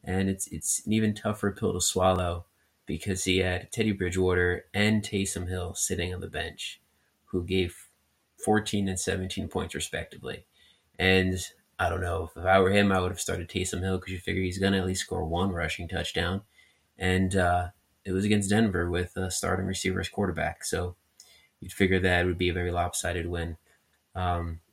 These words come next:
all in all, the rest of the team, average performance, it was just really a letdown from, from Derek Carr. But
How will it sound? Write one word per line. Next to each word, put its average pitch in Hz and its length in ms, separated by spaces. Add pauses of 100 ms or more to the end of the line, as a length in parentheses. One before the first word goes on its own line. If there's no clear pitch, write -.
(360)
all 104 160
in 101 60
all, 104 160
the 98 80
rest 98 220
of 90 60
the 95 60
team, 92 460 (380)
average 92 320
performance, 87 500
it 92 60
was 90 100
just 90 160
really 87 220
a 82 60
letdown 87 480
from, 82 320 (600)
from 113 160
Derek 95 260
Carr. 87 320 (760)
But 95 300